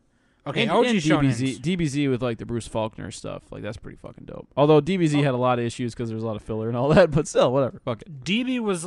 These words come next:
Speaker 1: D B Z was, like, the birth of, like, the mega filler crap,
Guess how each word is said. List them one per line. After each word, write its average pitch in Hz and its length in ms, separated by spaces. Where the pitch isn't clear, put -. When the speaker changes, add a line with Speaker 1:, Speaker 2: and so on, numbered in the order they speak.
Speaker 1:
D 160 180
B 226 140
Z 180 220
was, 151 140
like, 139 140
the 139 80
birth 135 520
of, 127 240
like, 113 220
the 120 100
mega 123 300
filler 117 340
crap, 95 440